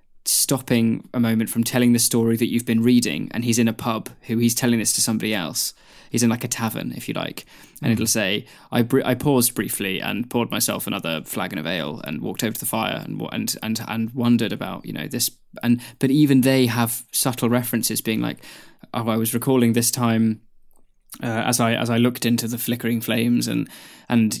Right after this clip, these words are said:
Speaker 1: h-, little did I know that my, you know, how much shit I'd be in in about a week's time." And then the next chapter is that story of, it's just brilliant. It really is
Speaker 2: So
Speaker 1: very,
Speaker 2: it's
Speaker 1: very
Speaker 2: quite, it's
Speaker 1: good.
Speaker 2: quite a, a cinematic technique then.
Speaker 1: It really is, yeah. It really
Speaker 2: If you
Speaker 1: is.
Speaker 2: sort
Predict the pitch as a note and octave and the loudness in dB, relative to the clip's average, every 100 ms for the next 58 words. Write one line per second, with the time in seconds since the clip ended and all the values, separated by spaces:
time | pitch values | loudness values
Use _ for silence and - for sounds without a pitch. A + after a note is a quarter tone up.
0 | - B2 C3+ C#3 C3 B2 A#2+ A#2+ B2+ B2 | -6 0 2 4 4 4 6 6 6 4
1 | A#2 A2+ A2+ A2 - A2 G#2+ A2+ - - | 4 2 2 0 -2 -4 -4 -6 -10 -6
2 | A#2 A2 A#2 - A#2 - - A2+ A2+ A2 | -2 -2 -2 -4 -4 -2 0 0 -2 -2
3 | G#2+ G#2 G2 G#2 F#2 G#2+ - - A2 G#2 | -2 0 -2 -2 -2 -2 -2 0 0 0
4 | G#2+ - A#2 A2 A2 _ - - A#2 A#2+ | -2 2 2 2 -2 _ -10 0 4 4
5 | - - C3 - - A2 - _ - C#3 | 2 0 0 0 -4 -4 -8 _ -2 2
6 | A#2+ A#2 - - A2+ - - - - A#2+ | 2 0 -4 -2 -2 -2 -4 -2 0 0
7 | G2+ G2+ - G2 - - - - - D#3+ | 0 -4 -6 -8 -8 -12 -10 -4 2 2
8 | - - A2+ F#2+ - C3 A#2 G#2+ A2 - | 2 0 0 -2 -2 0 0 0 0 0
9 | A#3+ C4 A#3 - C4 B3 G3 F#3+ F3 - | 2 2 2 2 2 2 0 0 0 0
10 | - F#3+ D#3 E3+ - C#3 - D3 - D3+ | 0 0 0 -4 -6 -10 -10 -10 -6 -6
11 | F3 - - F#2 D2+ G#2+ - - C#3 D3 | -6 -10 -14 -14 -14 -18 -6 0 4 6
12 | A2+ G2 - C3 A2+ - _ _ _ - | 4 2 0 0 0 -4 _ _ _ -8
13 | A2+ A#2 C#3+ D3+ - | -6 -4 -4 -6 -6